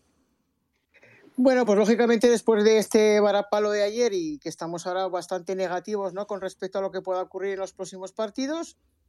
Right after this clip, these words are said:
en lo que queda a partir de, eh, sobre todo para, para el grupo, para los técnicos, para los propios futbolistas,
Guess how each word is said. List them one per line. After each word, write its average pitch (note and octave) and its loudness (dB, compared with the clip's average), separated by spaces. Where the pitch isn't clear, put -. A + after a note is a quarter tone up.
en G3 -4
lo G3 -4
que F#3+ -8
queda G3+ -4
a F#3+ -8
partir F#3 -6
de, F#3+ -2
eh, F3 -8
sobre E3+ -8
todo G3 -6
para, F#3 -2
para G3 0
el F3 -4
grupo, G#3 -6
para F#3 -4
los F#3+ -6
técnicos, G#3+ -8
para F#3+ -6
los F#3+ -6
propios A3+ -8
futbolistas, A#3+ -4